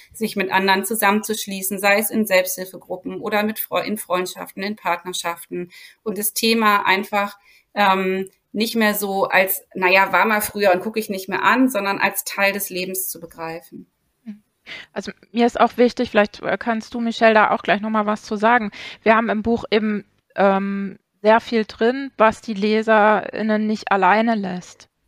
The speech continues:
Speaker 2: ähm, sondern wo sie wirklich für sich gucken können, möchte ich da dran arbeiten oder nicht? Und wenn ja, ähm, gibt es Ideen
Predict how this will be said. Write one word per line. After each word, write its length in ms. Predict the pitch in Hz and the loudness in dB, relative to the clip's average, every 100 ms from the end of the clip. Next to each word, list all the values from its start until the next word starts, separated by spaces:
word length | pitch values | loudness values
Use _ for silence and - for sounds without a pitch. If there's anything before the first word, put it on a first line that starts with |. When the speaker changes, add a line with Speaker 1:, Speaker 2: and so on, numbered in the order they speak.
| _ _ - | _ _ 0
Speaker 2:
ähm, 280 | 208 208 208 | 2 2 2
sondern 320 | 214 202 202 | 2 2 2
wo 80 | 208 | 0
sie 180 | 202 214 | 0 0
wirklich 260 | 214 226 | 2 0
für 140 | - 202 | 0 -2
sich 200 | 202 - | -2 -4
gucken 320 | 233 - 226 | -6 -6 -8
können, 440 | - 214 214 214 - - | 0 2 2 -4 -8 0
möchte 320 | 220 - 254 | 0 0 -8
ich 100 | - | 2
da 300 | 226 226 226 | 6 6 4
dran 260 | 220 214 | 0 0
arbeiten 500 | - 196 220 214 - | 4 4 6 4 2
oder 240 | 208 196 202 | -6 -4 -4
nicht? 300 | 254 330 - | -4 -6 -4
Und 160 | 208 | -2
wenn 160 | 208 202 | 0 0
ja, 380 | 196 196 233 262 - - - _ | 4 4 4 2 -4 -20 -20 _
ähm, 400 | 226 214 214 220 - | 0 0 0 -4 -4
gibt 180 | 240 240 | -4 -4
es 100 | - | -8
Ideen 580 | 208 226 233 202 180 | -4 4 4 4 -2